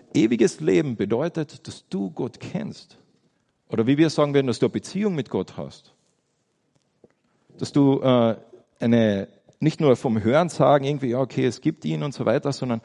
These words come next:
dass du ihn kennst. Dass du in Beziehung mit ihm stehst. Und das deutsche Wort, was dort zumindest in meiner Übersetzung verwendet wird mit erkennen, ist fast ein bisschen, äh,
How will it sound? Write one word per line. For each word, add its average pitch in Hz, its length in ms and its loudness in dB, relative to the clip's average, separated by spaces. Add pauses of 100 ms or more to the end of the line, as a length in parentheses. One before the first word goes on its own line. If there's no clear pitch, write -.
(220)
dass - 160 -16
du - 80 -10
ihn 87 140 -10
kennst. - 580 -16 (1120)
Dass - 140 -12
du 110 80 -4
in 98 140 -6
Beziehung 156 500 -6
mit 123 140 -6
ihm 123 140 -4
stehst. - 640 -6 (2250)
Und - 100 -10
das 117 140 -4
deutsche 131 320 4
Wort, 120 260 4
was 127 140 -4
dort 123 160 0
zumindest 127 360 0
in 101 60 0
meiner 123 220 2
Übersetzung 123 480 -2
verwendet 113 480 0
wird 117 160 0
mit 110 260 -6
erkennen, 127 560 0
ist 110 140 -2
fast - 240 -6
ein 113 60 -4
bisschen, 113 380 -4
äh, 101 340 -6